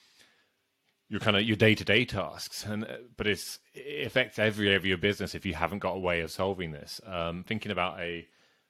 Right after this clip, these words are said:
um, something that w-, we had is, from time to time you have a kind of a major incident in your business,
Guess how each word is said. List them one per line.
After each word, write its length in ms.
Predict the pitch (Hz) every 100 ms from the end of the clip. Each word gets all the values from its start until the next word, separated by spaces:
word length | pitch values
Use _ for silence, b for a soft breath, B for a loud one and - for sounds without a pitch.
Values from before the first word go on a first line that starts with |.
| _ 92
um, 600 | 82 80 80 80 80 90 - - - _ -
something 280 | 107 104 90
that 80 | 92
w-, 180 | 92 - _ _ 67 _ _
we 300 | 131 113 117
had 180 | 110 85
is, 160 | 87 - _ - B B B B _ _ _ _ - _ _ -
from 160 | 113
time 340 | - - 127 117
to 60 |
time 260 | 104 117 104
you 60 | 90
have 140 | 92
a 40 |
kind 160 | 87 95
of 60 | 95
a 40 |
major 460 | 98 98 101 92 101
incident 440 | 98 95 92 87
in 60 | 87
your 100 | 85
business, 500 | 87 76 80 80